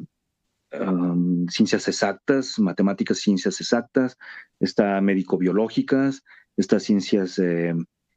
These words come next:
sociales y administrativas y artes. Entonces, jueguen sobre esas cuatro áreas y, y lo que más le-, les convenza,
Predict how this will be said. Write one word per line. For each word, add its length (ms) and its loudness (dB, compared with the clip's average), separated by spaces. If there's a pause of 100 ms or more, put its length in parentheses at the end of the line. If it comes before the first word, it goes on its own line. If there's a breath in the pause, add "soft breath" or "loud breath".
sociales 580 0
y 40 0
administrativas 1120 0 (720)
y 840 4
artes. 680 -4 (180)
Entonces, 600 2 (340 soft breath)
jueguen 380 2
sobre 240 0
esas 180 -4
cuatro 340 0
áreas 520 -2 (280 loud breath)
y, 540 2
y 40 2
lo 120 2
que 140 0
más 420 2
le-, 380 2
les 180 -2
convenza, 680 2